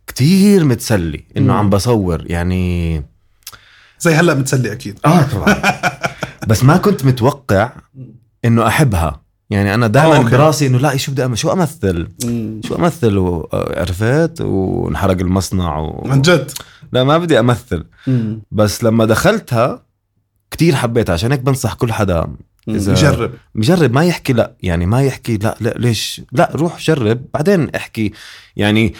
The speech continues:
Speaker 1: لازم تجرب عشان تحكي لا أو آه، مش إنه لازم تغامر شوي. يعني،
Speaker 2: مم.
Speaker 1: الحياة مش مستاهلة.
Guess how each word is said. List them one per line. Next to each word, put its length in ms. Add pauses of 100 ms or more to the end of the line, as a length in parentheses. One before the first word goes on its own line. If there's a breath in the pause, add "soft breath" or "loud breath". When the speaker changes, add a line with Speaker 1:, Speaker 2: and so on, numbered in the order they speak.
(160 loud breath)
Speaker 1:
لازم 340
تجرب 280
عشان 200
تحكي 260
لا 240
أو 180
آه، 240 (240)
مش 380
إنه 720 (460)
لازم 300 (220)
تغامر 420
شوي. 380
يعني، 640
Speaker 2:
مم. 380 (360 loud breath)
Speaker 1:
الحياة 280
مش 200
مستاهلة. 640